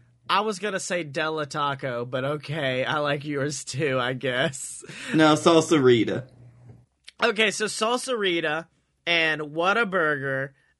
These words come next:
Speaker 1: and I guess he's gotta have, like, a pizza cousin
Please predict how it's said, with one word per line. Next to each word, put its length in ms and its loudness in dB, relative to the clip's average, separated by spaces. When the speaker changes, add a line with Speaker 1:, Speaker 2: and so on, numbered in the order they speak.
Speaker 1:
and 540 -4
I 140 2
guess 500 -4
he's 300 -8
gotta 320 4
have, 220 0
like, 200 -2
a 80 -4
pizza 480 -6
cousin 680 -4